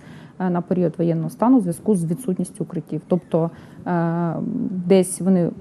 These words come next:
звичайно, в більш кращому стані, десь вони ще потребують певної уваги, але, е, однозначно всі заклади освіти мають укриття.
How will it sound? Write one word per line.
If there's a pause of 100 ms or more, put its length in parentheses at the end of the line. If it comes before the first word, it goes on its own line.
звичайно,
в
більш
кращому
стані,
десь
вони
ще
потребують
певної
уваги,
але,
е,
однозначно
всі
заклади
освіти (100)
мають
укриття.